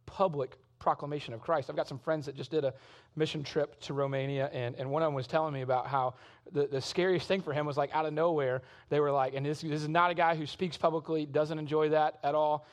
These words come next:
and, uh, and they were like, "Hey, you're preaching tonight." He's like, "What?" <laughs> "Yeah, tonight." "Tonight, huh?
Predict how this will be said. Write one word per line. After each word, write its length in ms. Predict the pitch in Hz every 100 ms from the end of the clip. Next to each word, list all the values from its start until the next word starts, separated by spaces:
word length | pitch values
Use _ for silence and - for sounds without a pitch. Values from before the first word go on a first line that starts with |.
| - -
and, 320 | 147 143 143
uh, 300 | 135 131 131
and 140 | - 139
they 80 | 147
were 80 |
like, 160 | 143 127
"Hey, 160 | 160 143
you're 260 | 113 151
preaching 420 | - 165 - 120
tonight." 380 | 110 113 104 - - _ _ _ _ _ _ _ -
He's 80 | 208
like, 100 | 170 69
"What?" 320 | 107 160 - - _ - - _ -
<laughs> 540 | - _ _ - _
"Yeah, 160 | 156 135
tonight." 440 | - 143 147 110 -
"Tonight, 540 | - 170 170 147 123 139
huh? 220 | 139 180